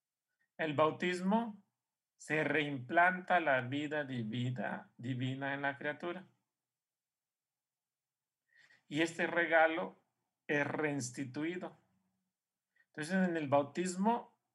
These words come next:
recibimos la capacidad,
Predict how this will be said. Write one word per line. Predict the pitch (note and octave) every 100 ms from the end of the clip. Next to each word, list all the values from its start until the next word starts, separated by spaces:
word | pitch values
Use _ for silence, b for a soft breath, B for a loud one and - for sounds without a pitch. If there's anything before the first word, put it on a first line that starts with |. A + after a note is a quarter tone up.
| _
recibimos | - B2 D3 C3 C#3 D#3 F#3 G3
la | F#3+ D#3+ C3+
capacidad, | C#3+ B2+ C#3 C3 B2+ C3+ C3 C#3+ E3